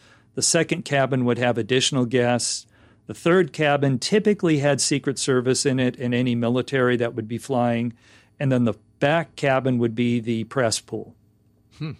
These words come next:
Speaker 1: And then there's a large galley in the back. Just as you exit the tail, uh,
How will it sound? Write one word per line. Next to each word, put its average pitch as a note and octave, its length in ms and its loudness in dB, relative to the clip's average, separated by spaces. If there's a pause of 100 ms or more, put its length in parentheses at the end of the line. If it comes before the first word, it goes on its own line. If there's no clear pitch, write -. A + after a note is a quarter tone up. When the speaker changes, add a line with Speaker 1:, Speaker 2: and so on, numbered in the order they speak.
(120)
Speaker 1:
And D3 120 -2
then D3 120 4
there's C3+ 200 2
a A#2+ 80 4
large C#3 500 2
galley C#3 380 2
in B2+ 100 0
the A#2+ 80 2
back. A#2+ 420 -2
Just - 240 -2
as B2+ 140 -2
you C#3+ 160 -2
exit C#3+ 380 -2
the B2 80 -4
tail, C3 540 0
uh, A2+ 340 -4